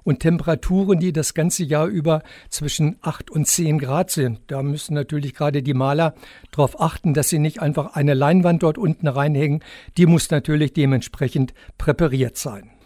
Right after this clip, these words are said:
Meinen Steinen macht das nicht so viel aus und Holz und Stahl kriegen dann dementsprechend etwas Patina und heben das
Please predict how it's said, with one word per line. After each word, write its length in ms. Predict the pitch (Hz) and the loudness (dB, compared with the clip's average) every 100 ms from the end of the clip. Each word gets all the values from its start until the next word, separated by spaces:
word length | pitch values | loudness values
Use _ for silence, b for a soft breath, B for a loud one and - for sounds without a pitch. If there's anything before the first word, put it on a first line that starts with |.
| b - | b -2
Meinen 300 | 139 135 120 | 2 4 2
Steinen 580 | - 143 185 226 226 | -2 2 6 6 6
macht 200 | 185 - | 2 -2
das 160 | - - | -6 0
nicht 160 | 175 - | -2 0
so 140 | 185 | -4
viel 240 | - 165 | -2 -2
aus 340 | 185 151 156 - B B B B B | 2 2 2 -4 B B B B B
und 500 | 147 143 143 131 - | -2 2 2 0 -4
Holz 420 | 104 151 151 - - B B B | -2 0 0 -6 -8 B B B
und 180 | 147 110 | -4 -4
Stahl 460 | - 143 147 160 | 0 2 4 2
kriegen 400 | - - 156 147 | 0 -2 0 2
dann 280 | 143 151 165 | 2 2 -2
dementsprechend 800 | 131 151 147 - - 147 - 156 | 0 2 2 -2 -6 -4 -2 -4
etwas 320 | - - 117 | -4 -4 -6
Patina 600 | - 147 - 156 143 131 B B B B B - | -2 -4 0 2 2 0 B B B B B 0
und 480 | 143 143 143 - - | 4 4 2 -4 -4
heben 360 | 147 147 156 | 2 6 6
das 320 | 131 - - | 6 2 -2